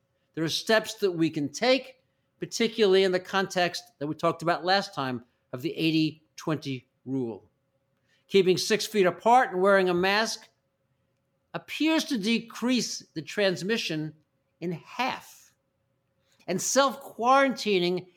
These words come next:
at the first sign of symptoms or contact with anyone who is sick can diminish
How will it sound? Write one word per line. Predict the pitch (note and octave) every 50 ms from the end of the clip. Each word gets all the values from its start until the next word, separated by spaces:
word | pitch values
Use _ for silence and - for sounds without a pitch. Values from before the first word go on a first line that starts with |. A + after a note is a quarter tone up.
| _ _
at | - E3 -
the | G3+
first | - - - - G#3+ A3+ B3 B3+ B3 -
sign | - A#3+ A3+ A3 A3
of | G#3 G#3+
symptoms | - - A#3 A#3+ A#3 A#3+ - D#3 C#3 C3 A2 - - - - _ _ _ _ _ _ -
or | F#3 G3+
contact | G3+ - - - A#3+ B3+ C4+ B3 - A#3+ A3+ A3+ A3+ G#3+
with | G3 F3+ - - _ _ -
anyone | A#3+ C#4+ D4+ E4 E4 D4+ C#4 C4+ C4+ C#4 C4+ B3 - - - _ _
who | - A3+ A#3+ A3+
is | A3 G#3+ G#3 - - - _
sick | - - - - B3+ C4 - - - - - _ _ _ _ _ _ _ _ _ _ _ _ _
can | - - F#3
diminish | F#3 F#3 F#3 F#3+ G3+ G#3 G#3 G#3 G3 - -